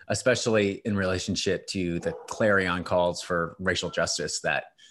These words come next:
you know, have been rightly sounded, uh, in our world over the last nine months, um, because you know, uh, in a way that I can't, yeah, like I said, in a way that I can't harmonize.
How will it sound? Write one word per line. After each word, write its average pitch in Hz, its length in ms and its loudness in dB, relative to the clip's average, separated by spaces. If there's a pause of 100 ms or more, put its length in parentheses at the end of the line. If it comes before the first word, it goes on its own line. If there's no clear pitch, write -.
(380)
you 95 80 0
know, 78 40 -4
have 85 120 -2
been 85 160 -4
rightly 82 420 0
sounded, 87 680 -2 (340)
uh, 80 160 -2
in 82 140 0
our 82 200 0
world 85 400 0
over 85 160 -2
the 80 80 -2
last 80 300 -2
nine 80 240 -2
months, 78 540 -6 (100)
um, 60 420 -4
because 101 800 0 (720)
you 131 140 4
know, 131 240 2 (120)
uh, - 80 -4 (140)
in 131 100 2
a 123 60 2
way 123 140 6
that 120 120 4
I 104 100 4
can't, 110 380 -2 (300)
yeah, 117 220 2
like 78 200 -4
I 85 60 0
said, 95 240 0
in 82 80 -4
a 87 40 -4
way 87 120 0
that 87 140 0
I 87 80 2
can't - 260 -6
harmonize. 82 720 -4